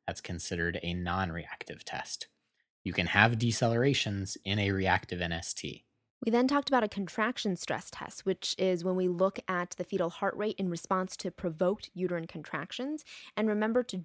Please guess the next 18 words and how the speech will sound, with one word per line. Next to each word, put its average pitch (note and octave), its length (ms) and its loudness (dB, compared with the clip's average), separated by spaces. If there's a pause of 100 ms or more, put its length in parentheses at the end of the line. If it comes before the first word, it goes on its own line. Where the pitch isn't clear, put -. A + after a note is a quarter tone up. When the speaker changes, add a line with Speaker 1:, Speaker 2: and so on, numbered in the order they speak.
Speaker 2:
do D4 300 2
a G#3 60 2
C - 200 -4
S F#3+ 120 -6
T, - 140 -6
you F3+ 160 0
actually G3 300 4
have F#3 160 -2
to - 80 -4
have F3 180 0 (140)
an F#3+ 100 0 (160)
adequate A3 580 0
C E3 240 -6
S E3+ 140 -6
T, - 180 -6
meaning E3+ 260 0
three A#3 280 0
contractions F3+ 720 -2